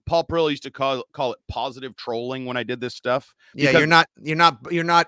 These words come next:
Speaker 2: uh, in Panderdome right now.
Speaker 1: No, but guess what?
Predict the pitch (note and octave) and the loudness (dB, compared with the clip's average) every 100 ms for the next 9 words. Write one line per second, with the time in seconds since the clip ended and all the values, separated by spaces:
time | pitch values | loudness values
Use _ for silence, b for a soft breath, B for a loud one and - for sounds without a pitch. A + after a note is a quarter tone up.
0 | - C3 C3+ D#3 D3+ C#3 C#3+ D3+ C3+ B2 | -2 -8 -4 -4 -4 -6 -6 -4 -2 -2
1 | G#2 G2 E2+ E2+ E2+ - F2 C2+ C2+ G3+ | 0 0 0 -6 -8 -8 -12 -12 -6 2
2 | C4 E3+ - _ _ _ D#3 - E3 - | 4 4 0 _ _ _ 0 4 4 4
3 | G#3 - | 4 4